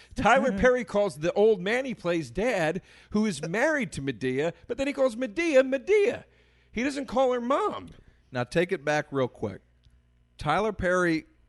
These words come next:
Speaker 2: Tyler Perry's mom is Medea?
Speaker 1: I don't know because
Speaker 2: Okay.
Speaker 1: he calls her Medea.
Speaker 2: So
Speaker 1: But she's
Speaker 2: now
Speaker 1: married to the character he plays, who he calls dad.
Speaker 2: See, now,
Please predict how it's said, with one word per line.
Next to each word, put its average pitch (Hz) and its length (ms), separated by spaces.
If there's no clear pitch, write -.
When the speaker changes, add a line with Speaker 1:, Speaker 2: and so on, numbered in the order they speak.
Speaker 2:
Tyler 190 320
Perry's 185 400
mom 165 440
is 156 200
Medea? 143 560
Speaker 1:
I 202 140
don't 233 340
know 427 440
because 160 400
Speaker 2:
Okay. 294 100
Speaker 1:
he 285 40
calls 254 380
her 285 100
Medea. 285 600
Speaker 2:
So - 120
Speaker 1:
But 220 100
she's 220 220
Speaker 2:
now 202 40
Speaker 1:
married 285 440
to 233 100
the 220 100
character 220 460
he 208 140
plays, 208 420
who 214 220
he 208 120
calls 220 340
dad. 370 560
Speaker 2:
See, - 180
now, 175 300